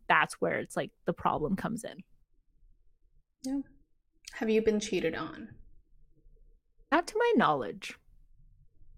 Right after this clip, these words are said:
Speaker 1: What about you?
Speaker 2: Also, no, not to my knowledge.
Speaker 1: Yeah. Well, how do you feel about, like,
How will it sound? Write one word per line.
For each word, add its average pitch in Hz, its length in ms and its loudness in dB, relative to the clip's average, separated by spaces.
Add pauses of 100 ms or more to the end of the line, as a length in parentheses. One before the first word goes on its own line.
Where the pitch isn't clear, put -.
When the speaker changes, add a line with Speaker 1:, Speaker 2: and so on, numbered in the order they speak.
(460)
Speaker 1:
What 220 100 2
about 208 220 4
you? 147 200 -4 (1400)
Speaker 2:
Also, 214 680 -2
no, 180 520 -4 (160)
not 285 220 2
to 214 80 0
my 151 160 -2
knowledge. - 600 -8 (1400)
Speaker 1:
Yeah. 208 380 8 (140)
Well, 233 280 0
how 320 160 4
do - 60 -16
you - 120 -14
feel 285 280 4
about, 220 340 6
like, 180 480 2